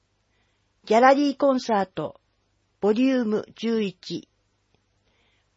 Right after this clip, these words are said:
マコレレと愉快な仲間たち。日時、十一月二十四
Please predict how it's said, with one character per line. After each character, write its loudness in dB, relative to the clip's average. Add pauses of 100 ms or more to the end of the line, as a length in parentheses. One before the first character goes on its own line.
(140)
マ 2
コ 2
レ 6
レ 4
と -6 (120)
愉 -6
快 4
な 0
仲 0
間 0
た -4
ち。 -20 (1400)
日 -4
時、 -12 (800)
十 0
一 -6
月 -2
二 -4
十 -2
四 -4